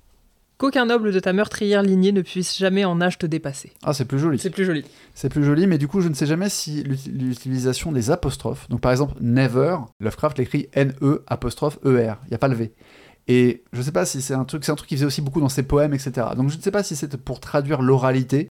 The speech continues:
Speaker 2: parce que dans le poème, je peux comprendre que ça permet de raccourcir un syllabe pour, euh, respecter la métrique. Autant là, euh, je sais pas si c'est pour dire, euh, c'est comme ça qu'on parlait avant, c'était des bouseux, ou si c-, ça a une autre utilité que ça.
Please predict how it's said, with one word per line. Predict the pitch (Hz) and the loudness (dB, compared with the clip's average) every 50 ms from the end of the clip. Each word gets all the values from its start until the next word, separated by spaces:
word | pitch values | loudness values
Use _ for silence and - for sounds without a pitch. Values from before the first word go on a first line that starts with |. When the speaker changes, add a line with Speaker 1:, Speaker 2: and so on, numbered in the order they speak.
| _ | _
Speaker 2:
parce | _ - | _ -10
que | 127 | -6
dans | 127 123 131 | -2 0 2
le | 135 131 | 2 4
poème, | 139 143 143 156 156 139 | 4 4 4 2 0 -2
je | - - | -4 -6
peux | - 123 | -8 -6
comprendre | - 120 123 139 135 | -4 -2 -2 -2 -2
que | 131 | -2
ça | 113 127 | -2 -2
permet | 113 123 123 131 131 | 0 2 2 2 2
de | 120 120 | 2 2
raccourcir | 113 113 104 110 123 117 - - - - 123 | 0 0 -2 -4 -6 -6 -6 -6 -4 -2 -2
un | 123 120 | -2 -2
syllabe | - - 127 127 127 127 120 120 - - - - - | -2 0 0 2 2 2 0 -2 -6 -10 -12 -18 -12
pour, | - 123 104 113 113 | -10 -8 -6 -4 -4
euh, | 117 | -2
respecter | 113 117 110 - - 110 - 123 | -2 -2 -2 -2 -4 -2 0 2
la | 117 113 | 2 2
métrique. | 120 120 - - 180 175 - - - | 2 2 0 -4 -8 -8 -10 -10 -10
Autant | - - - 131 | -6 -2 0 2
là, | 135 135 131 135 135 131 | 4 4 4 4 4 2
euh, | 120 113 110 107 104 107 107 107 107 107 107 123 127 | 2 0 0 -2 -2 -2 -2 -2 -4 -4 -4 -6 -8
je | 135 | -10
sais | - 139 | -8 -6
pas | - 135 | -4 -4
si | 135 - 127 | -4 -4 -4
c'est | - 127 117 | -6 -8 -8
pour | 127 117 120 | -8 -8 -6
dire, | 117 143 135 | -4 -2 -2
euh, | 127 113 110 107 104 - - - - - - - - - - | -2 -2 -2 -4 -6 -8 -10 -12 -14 -16 -18 -20 -20 -18 -14
c'est | - - - 139 | -10 -6 -4 -2
comme | 147 143 | 0 0
ça | 139 170 147 | 0 0 -2
qu'on | 135 131 | -2 0
parlait | - 135 131 131 | 0 2 2 2
avant, | 131 127 135 165 185 - | 2 2 0 -2 -4 -6
c'était | - 147 | -6 -6
des | 127 127 | -4 -4
bouseux, | 123 127 127 127 131 151 180 - _ _ _ - | -2 0 2 2 2 2 0 -4 _ _ _ -4
ou | 117 117 117 117 | -2 -2 0 -2
si | 113 - - - 117 120 117 | -2 -6 -8 -8 -6 -6 -6
c-, | - - - - - - - _ _ _ _ _ _ _ _ _ _ _ - | -8 -10 -16 -16 -18 -18 -20 _ _ _ _ _ _ _ _ _ _ _ -14
ça | - - 110 | -8 -4 -2
a | 113 | 0
une | 117 120 135 | 2 4 4
autre | 147 139 139 - | 4 2 2 -2
utilité | 131 127 127 120 113 - 123 | -4 -2 -4 -6 -6 -6 -8
que | 113 - | -8 -8
ça. | - 107 110 120 117 110 113 - - | -10 -10 -10 -10 -10 -12 -16 -20 -20